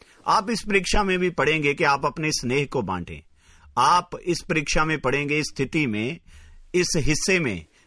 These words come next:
"मैं परमेश्वर को इस तरह से प्रेम करूंगा, परंतु जीवन के दूसरे हिस्सों में वह मेरा हृदय नहीं ले सकता है। मैं दूसरे हिस्सों में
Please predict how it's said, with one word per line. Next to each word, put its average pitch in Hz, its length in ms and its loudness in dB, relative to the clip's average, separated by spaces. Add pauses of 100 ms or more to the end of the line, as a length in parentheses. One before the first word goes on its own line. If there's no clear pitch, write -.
"मैं 143 140 0
परमेश्वर 156 580 0
को 170 100 -2
इस 151 200 -2
तरह 160 200 2
से 165 140 -2
प्रेम 120 320 -2
करूंगा, 120 320 -2
परंतु 160 340 -2
जीवन 180 400 -4
के 208 120 0
दूसरे 151 360 -2
हिस्सों 113 300 -4
में 85 240 -8 (320)
वह 147 200 2
मेरा 135 260 2
हृदय 110 340 0
नहीं 113 240 -2
ले 107 140 0
सकता - 380 -10
है। 98 260 -16 (440)
मैं 135 180 0
दूसरे 135 460 2
हिस्सों 123 540 -2
में 120 280 -2